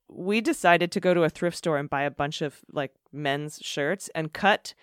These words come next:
the collar and sleeves off of them and bring 'em with us to the bar. And if somebody showed up without sleeves, we'd be like,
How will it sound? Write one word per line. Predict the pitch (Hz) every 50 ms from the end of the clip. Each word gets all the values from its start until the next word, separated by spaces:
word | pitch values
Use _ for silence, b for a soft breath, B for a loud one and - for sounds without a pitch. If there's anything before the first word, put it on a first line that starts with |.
| b b b b
the | 185
collar | - - - 202 196 196 202 196 185
and | 170 160 156
sleeves | - - 185 208 208 190 165 147 156 160 - -
off | - 180 190 190
of | 196 190 165 139
them | 131 127 113 127 143 -
and | - 160 156 143
bring | 180 175 180 190
'em | 185 180
with | 170 160 -
us | 165 151 -
to | - 156
the | 143
bar. | 139 135 170 170 165 156 151
And | 131 147 151
if | 151
somebody | - - 175 170 175 175
showed | 170 - - 170 160
up | 156 156 -
without | 156 151 143 127 -
sleeves, | - - - 220 240 214 175 165 160 -
we'd | 165 170 160
be | - 175
like, | 170 170 170 170 -